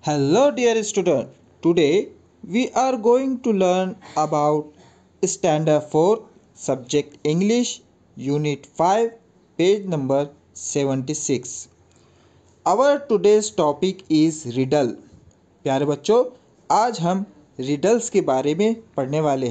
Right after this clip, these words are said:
हैं। We are always play games, हम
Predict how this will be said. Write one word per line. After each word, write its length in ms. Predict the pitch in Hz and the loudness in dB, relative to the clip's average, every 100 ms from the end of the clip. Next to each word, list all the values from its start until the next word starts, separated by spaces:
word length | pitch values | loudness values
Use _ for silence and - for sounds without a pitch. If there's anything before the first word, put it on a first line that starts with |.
| 117 | -4
हैं। 120 | 110 - _ - _ - | -6 -10 _ -20 _ -6
We 180 | 233 - - 254 | -4 -2 2 0
are 100 | - 202 | 0 0
always 360 | 220 220 302 - - | 2 2 0 -2 -4
play 200 | 202 196 165 | 2 2 4
games, 340 | 160 120 - - - - _ _ - | 2 0 -4 -18 -20 -20 _ _ -4
हम 300 | 165 214 | -2 -2